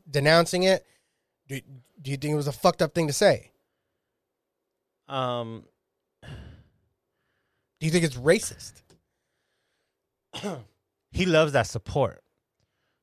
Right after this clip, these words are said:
Speaker 2: so he doesn't wanna denounce that.
Speaker 1: Okay.
Speaker 2: I, obviously.
Speaker 1: Right.
Speaker 2: And I think that he was in the heat. He was upset at that moment, like, they caught him.
Speaker 1: Mm-hmm.
Speaker 2: That was like a, a gotcha kinda.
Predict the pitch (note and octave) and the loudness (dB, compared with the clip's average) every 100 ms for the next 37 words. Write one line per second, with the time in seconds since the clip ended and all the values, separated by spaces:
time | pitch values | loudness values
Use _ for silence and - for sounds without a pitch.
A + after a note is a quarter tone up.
0 | _ - C3 C3+ C#3+ C3 B2 A#2 G#2 G2+ | _ 2 4 4 2 2 0 0 -2 -4
1 | G#2 G#2 - F2 - - - - _ _ | -2 -4 -6 -12 -12 -20 -20 -20 _ _
2 | - - C3+ - D3+ D3+ B2 - F#2+ - | -14 2 4 4 4 6 4 0 -12 -14
3 | _ _ _ _ D3 A#2 _ _ _ _ | _ _ _ _ -2 -2 _ _ _ _
4 | _ _ C3+ C3+ B2+ B2+ - C#3+ C#3 - | _ _ -2 0 2 0 0 -2 -2 2
5 | B2+ A2 G#2 _ _ _ _ _ _ _ | 4 4 0 _ _ _ _ _ _ _
6 | _ _ _ - C3+ C3+ C3+ B2+ A2+ F#2 | _ _ _ -2 2 4 2 0 -2 0
7 | C3 E3+ - _ _ - A#2 A#2 G#2+ - | 0 -2 -4 _ _ -6 0 2 2 0
8 | C3 C3 C3+ - C3+ C#3 D#3 D#3 A2+ G2 | 2 2 2 -2 -2 0 0 -2 -2 -2
9 | G2+ - A2 C3 D3 - A#2+ B2+ A2+ - | -6 2 2 2 -2 -10 -8 -8 -8 -10
10 | B2+ D#3 F3 E3 D3 B2 G2+ D2 E2+ A2 | 2 4 6 4 4 0 -2 -10 -8 -2
11 | A2+ B2 - G#2 - F#2 D2+ | 0 0 -2 -10 -8 -10 -10